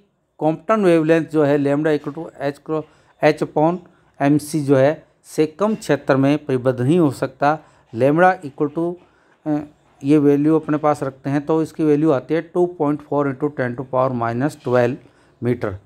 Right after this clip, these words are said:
यानी कि टू फ़ोर्टी फ़ोर फर्मी, जबकि नाभिक का व्यास कुछ फर्मी ही होता है। इस कारण इस परिकल्पना को कह कि ये जो इलेक्ट्रॉन है नाभिक में बद्ध अवस्था में नहीं हो सकता।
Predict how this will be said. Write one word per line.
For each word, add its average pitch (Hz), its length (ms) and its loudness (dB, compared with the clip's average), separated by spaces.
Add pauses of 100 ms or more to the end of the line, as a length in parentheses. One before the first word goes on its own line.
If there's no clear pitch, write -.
(300)
यानी 135 160 2
कि 175 160 2 (380)
टू 202 180 4 (120)
फ़ोर्टी 139 360 0
फ़ोर 139 460 -2
फर्मी, 117 320 -4 (2000)
जबकि 165 340 4
नाभिक 165 400 2
का 196 100 4
व्यास 165 400 2
कुछ 208 180 -10
फर्मी 156 340 -4
ही 180 220 0
होता 139 340 0
है। 139 280 0 (560)
इस 202 160 -6
कारण 156 280 2
इस 175 180 -6
परिकल्पना 135 760 -6
को 131 220 -2
कह 123 200 -2
कि 147 200 -2 (420)
ये 139 260 0
जो 127 160 0
इलेक्ट्रॉन 131 400 0
है 143 100 4
नाभिक 123 400 0
में 175 180 0 (400)
बद्ध 135 200 2
अवस्था 120 340 0
में 170 180 -2 (480)
नहीं 131 180 0
हो 117 140 -2
सकता। 101 460 -6